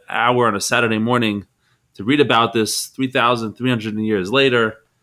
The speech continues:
What is the relevance to our lives? What is, is, is the significance? So Chassidus explains that each of these three families represents different services that we do in the temple, that each and,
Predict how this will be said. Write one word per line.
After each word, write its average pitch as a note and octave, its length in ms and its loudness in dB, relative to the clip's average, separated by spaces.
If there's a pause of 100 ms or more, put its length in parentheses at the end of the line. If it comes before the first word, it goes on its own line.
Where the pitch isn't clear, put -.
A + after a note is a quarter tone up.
(360)
What B2+ 140 0
is B2 120 0
the A2+ 80 0
relevance A#2+ 520 2
to A2+ 100 -4
our F2 140 0
lives? A#2 400 2
What A2 140 0
is, G#2 240 -4
is, G#2+ 240 -10
is G2 180 -8
the F#2 140 -8
significance? A#2+ 720 0
So - 180 -4
Chassidus G#3 480 0
explains C3+ 800 0 (420)
that A#2+ 140 -10
each D3 160 -8
of B2 120 -8
these C3 340 -4
three B2+ 260 -8
families A#2+ 760 -2
represents G#2+ 600 -4
different A#2+ 280 -12
services A2+ 600 -6
that G2 100 -6
we F#2+ 80 -6
do A#2+ 220 0
in G#2 60 0
the F2+ 60 -4
temple, B2 440 -4
that F#2+ 180 -6
each A#2+ 160 -10
and, A2+ 100 -8